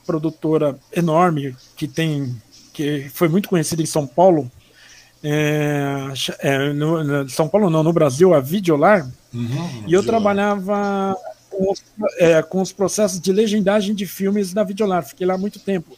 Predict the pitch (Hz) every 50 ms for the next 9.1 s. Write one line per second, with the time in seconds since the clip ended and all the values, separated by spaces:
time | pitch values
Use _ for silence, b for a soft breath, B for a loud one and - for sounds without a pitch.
0 | - 196 208 262 233 277 240 240 226 226 220 214 247 240 269 208 190 185 165 131
1 | 147 143 156 165 160 170 180 202 202 185 175 190 208 - 185 180 185 175 - -
2 | _ - - 190 170 165 160 - 175 156 - 170 170 165 - 180 180 175 175 185
3 | 202 196 - - 208 208 208 208 196 190 196 185 - B B B B B B B
4 | B 160 165 180 208 214 220 214 202 202 190 180 175 185 190 196 202 185 170 190
5 | 170 123 - - 156 165 190 196 - 196 160 151 175 165 156 151 160 180 - _
6 | _ - - 240 180 117 _ _ _ _ _ _ _ _ _ - - _ _ _
7 | _ _ _ _ - - 143 123 - _ _ _ - _ - - - - 147 -
8 | - _ B B B B B B B B B B 101 127 226 240 196 196 202 175
9 | 143